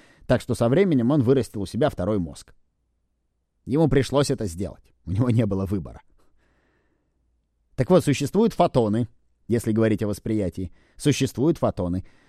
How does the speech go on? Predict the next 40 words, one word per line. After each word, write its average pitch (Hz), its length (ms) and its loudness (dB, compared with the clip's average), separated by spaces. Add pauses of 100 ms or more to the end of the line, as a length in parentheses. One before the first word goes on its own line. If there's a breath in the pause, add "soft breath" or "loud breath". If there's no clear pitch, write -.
(120)
Они 127 280 6
перемещаются 170 760 4
со 143 140 0
скоростью 147 480 0
триста 180 420 2
тысяч 123 400 2
километров 160 560 0
в - 40 -14
секунду. 101 580 0 (1040)
Я 98 120 -6
не 101 80 -2
хочу 98 260 -6
делать 87 300 -4
здесь 82 240 -8
официального 80 600 -6
заявления 113 520 -4
о 151 60 -2
точных 143 380 -2
скоростях 131 540 -4
и 127 60 -2
длинах 113 360 -2
волн, 107 300 -4 (320 soft breath)
поскольку 98 400 -4
у - 20 0
меня 101 220 2
нет 104 220 2
возможности 92 600 -6
измерить 104 380 -4
всё - 180 -6
это. - 180 -8 (540)
Но 123 80 2
я 151 180 4
знаю, 143 320 0
что - 160 -2
фотоны 180 500 2
перемещаются 131 720 -2
быстрее, 160 600 2
чем 127 220 -4
принято 95 400 -2
думать. - 380 -16